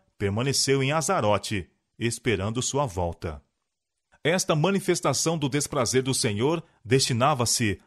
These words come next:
a ser um aviso a todo Israel para reprimir o crescente espírito de descontentamento e insubordinação. Se a inveja e descontentamento de Miriam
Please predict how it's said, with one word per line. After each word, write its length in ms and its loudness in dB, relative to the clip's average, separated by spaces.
a 100 2
ser 300 2
um 160 -2
aviso 560 0
a 60 4
todo 340 2
Israel 600 2
para 180 0
reprimir 500 0
o 60 -2
crescente 540 0
espírito 580 -2
de 140 -2
descontentamento 1200 0
e 160 4
insubordinação. 1160 0
Se 200 2
a 60 8
inveja 600 2
e 80 0
descontentamento 920 -2
de 120 -4
Miriam 480 0